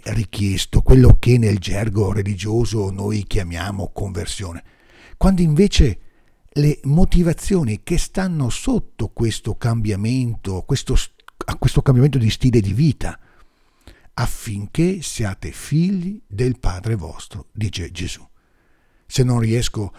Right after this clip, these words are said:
a convertire i miei usi, i miei costumi, la mia mentalità, il mio modo di rapportarmi con l'altro, non è perché l'altro è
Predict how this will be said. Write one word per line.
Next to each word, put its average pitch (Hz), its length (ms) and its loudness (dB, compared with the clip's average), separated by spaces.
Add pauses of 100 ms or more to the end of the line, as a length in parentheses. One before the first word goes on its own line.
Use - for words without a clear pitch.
a 110 140 -10
convertire 110 680 -6 (280)
i 117 140 -8
miei 107 360 -10
usi, 104 540 -6 (180)
i 135 100 -4
miei 110 220 -6
costumi, 123 480 -4 (140)
la 120 160 0
mia 123 160 0
mentalità, 107 720 -4
il 113 80 -2
mio 143 140 2
modo 143 280 0
di 127 180 -2
rapportarmi 127 840 -2
con 113 220 -2
l'altro, 85 500 -10 (300)
non 202 180 2
è 104 160 -2
perché 110 400 0
l'altro 95 480 -10
è 87 100 -8